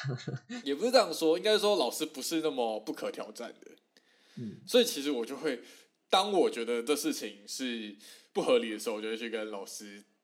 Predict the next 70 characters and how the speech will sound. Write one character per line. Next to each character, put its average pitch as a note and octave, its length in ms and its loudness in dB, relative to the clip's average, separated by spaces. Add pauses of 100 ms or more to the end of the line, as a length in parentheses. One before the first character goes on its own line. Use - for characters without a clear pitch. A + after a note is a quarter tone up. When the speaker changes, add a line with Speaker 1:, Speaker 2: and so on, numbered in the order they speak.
(420)
Speaker 2:
讲。 C3 160 0
Speaker 1:
也 B2 60 0
影 C#3 100 -4
响 A#2+ 180 4
到 C3+ 160 8
你 G#2+ 120 -2
现 A2 260 -4
在 A2+ 180 2
的， F2+ 460 -10
就 D3 100 -12
是 D3+ 140 -2
对 D3 240 2
一 - 20 -2
些 B2+ 160 -2
事 B2 220 -6
情 A2+ 220 -10
的 - 100 -14
处 - 140 0
理 G#3 40 6
态 - 20 -
度。 F3 60 4
Speaker 2:
对， F3 120 4
对， E3 60 4 (120)
对， - 40 6
我 B2+ 140 0
就 C#3+ 120 0
觉 D3 180 0
得 B2+ 220 0 (200)
好 - 140 -4
像， A3 300 4 (240)
应 C#4 80 -4
该 D4+ 100 4
说 B3 200 12 (260)
会 B3 160 8
养 B2+ 180 2
成 C3+ 180 -4
我 A2+ 220 -4
觉 G#2+ 140 -6
得 B2 100 2
我 A2 120 2
不 A2 120 -10
是 C3+ 220 -4
那 C3 100 -2
么 G#2+ 420 -4
害 C3+ 200 0
怕 B2+ 180 0
权 G#2+ 260 -10
威 G#2+ 200 -4
的 G#2 80 -12
人 - 260 -14
这 C2+ 60 -14
样 - 80 -14 (100)
子。 G#2+ 60 -10
Speaker 1:
哦， F2 200 -10 (280)
如 C#3+ 100 -4
果 E3 80 0
遇 F#3 80 2
到 E3+ 140 12
不 E3+ 120 2
公 C3 220 2
不 A2+ 160 -8
义， A2+ 180 -6
就 A#2 80 -6
会 A2 280 -4
比 G#2+ 100 -18
较 B2 160 2
想 G#2+ 140 -2
要 G#2 100 -4
伸 B2+ 300 -4
出 B2 360 -6